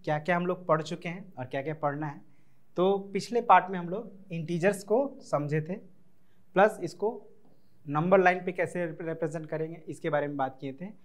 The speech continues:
और integers का कंपैरिजन कैसे होता है इसके बारे में बात की। ये तीन topic पर basically हम लोग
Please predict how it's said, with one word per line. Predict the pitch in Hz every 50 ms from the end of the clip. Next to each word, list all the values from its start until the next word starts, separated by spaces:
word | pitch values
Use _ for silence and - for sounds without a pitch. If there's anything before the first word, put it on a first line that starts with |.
| - - - - - -
और | 147 180 269 - - - - - - - - - - - - - - - - - - - - - - - - - - - - 175
integers | 175 160 196 196 196 240 233 -
का | 226 208
कंपैरिजन | - 208 196 190 185 190 190 185 185 196 226 226
कैसे | 214 196 175 - 185
होता | 165 156 156 147
है | 135
इसके | 123 - 156
बारे | 135 123 120
में | 120 123 117
बात | 110 107 113 - -
की। | 170
ये | 190 202
तीन | 196 202 214 220 220 208
topic | 214 196 185 185 196 185 190
पर | 196 175
basically | 165 160 160 - 165 170 160 156
हम | 147 147
लोग | 160 214 247 -